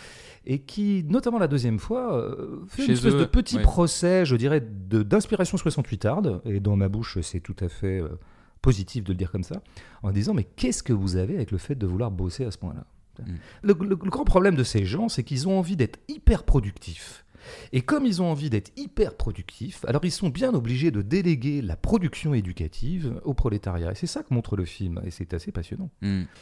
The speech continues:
Speaker 2: Par rapport à cette volonté d'affirmer des choses politiques, hein, sur le quotidien, le film, il dissémine aussi, euh, d'autres réalités sociales. Si on prélève par exemple les scènes au jardin d'enfants, le métier de nounou, il est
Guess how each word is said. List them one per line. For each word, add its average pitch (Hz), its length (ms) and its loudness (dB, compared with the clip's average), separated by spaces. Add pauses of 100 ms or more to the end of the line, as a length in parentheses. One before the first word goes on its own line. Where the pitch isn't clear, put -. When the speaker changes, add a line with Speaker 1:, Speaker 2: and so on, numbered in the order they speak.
(100)
Speaker 2:
Par 104 100 -2
rapport 110 240 2
à 104 40 -2
cette 104 200 -4
volonté 131 380 2
d'affirmer 117 380 -2
des 110 100 -4
choses 104 200 -6
politiques, - 480 -8
hein, 98 80 -4
sur - 180 -12
le 85 60 -16
quotidien, 104 420 -6 (260)
le 123 120 2
film, 151 260 -2
il 131 100 0
dissémine 131 460 0
aussi, 131 400 -2
euh, 110 260 2
d'autres 127 340 0
réalités 117 420 -4
sociales. 139 460 -4 (500)
Si - 260 -8
on 123 100 4
prélève 139 380 2
par 120 140 0
exemple 120 320 -6
les 117 80 -4
scènes 127 400 0
au 107 100 0
jardin 110 300 0
d'enfants, 113 480 -2 (360)
le 110 120 2
métier 117 300 4
de 123 60 0
nounou, 135 360 4
il 104 140 0
est 104 120 -2